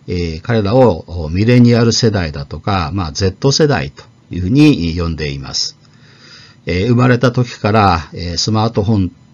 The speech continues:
や、あ、<clears throat> アイティーが、まあ、当たり前にあって、まあ、デジタルネイティブと言いますけれども、えー、さらに、えー、グローバルな環境問題、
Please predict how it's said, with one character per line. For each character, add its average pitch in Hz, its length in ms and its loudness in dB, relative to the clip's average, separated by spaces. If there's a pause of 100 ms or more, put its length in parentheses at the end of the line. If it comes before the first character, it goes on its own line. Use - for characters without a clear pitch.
(220)
や、 117 300 0
あ、 76 440 -12 (200)
<clears throat> 98 200 -4
ア 110 120 -6
イ 113 100 -4
テ 135 100 -2
ィ 113 100 2
ー - 20 -2
が、 85 200 -10
ま 92 140 -8
あ、 - 40 -6
当 95 80 -10
た 110 80 -4
り 107 100 -4
前 104 180 -4
に 98 120 -6
あ 95 80 -8
っ - 40 -14
て、 71 380 -12
ま 85 100 -12
あ、 78 40 -14
デ 92 160 -2
ジ 98 120 -4
タ 117 80 0
ル 104 100 2
ネ 113 140 4
イ 104 80 2
テ - 80 -4
ィ - 20 -2
ブ 73 100 -8
と - 60 -14
言 76 100 -6
い 76 40 -8
ま 73 100 -8
す - 120 -10
け 73 60 -10
れ 76 100 -10
ど 107 100 -4
も、 101 260 2 (580)
え 110 80 -2
ー、 104 40 -2
さ 131 140 0
ら 127 140 2
に、 131 340 6 (300)
え 101 180 0
ー、 87 60 -6
グ 95 140 0
ロ 151 200 6
ー - 20 0
バ 120 120 2
ル 98 120 0
な 92 400 0
環 98 200 -2
境 98 240 -2
問 92 240 -2
題、 69 300 -8